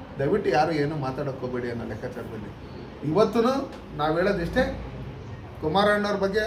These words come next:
ಅಪಾರವಾದಂಥ ಗೌರವ ಇದೆ, ದೇವೇಗೌಡರು ಜಿ ಅವ್ರ ಬಗ್ಗೆನೂ ಅಪಾರವಾದಂಥ ಗೌರವ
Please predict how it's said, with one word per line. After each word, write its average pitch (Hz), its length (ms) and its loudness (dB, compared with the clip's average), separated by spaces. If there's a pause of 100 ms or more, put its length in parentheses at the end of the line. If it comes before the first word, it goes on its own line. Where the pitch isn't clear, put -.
ಅಪಾರವಾದಂಥ 170 540 2
ಗೌರವ 143 420 0
ಇದೆ, 165 140 0 (1400)
ದೇವೇಗೌಡರು 196 840 4 (1300)
ಜಿ 185 80 6
ಅವ್ರ 185 240 4
ಬಗ್ಗೆನೂ 196 280 4
ಅಪಾರವಾದಂಥ 165 680 2
ಗೌರವ 147 220 0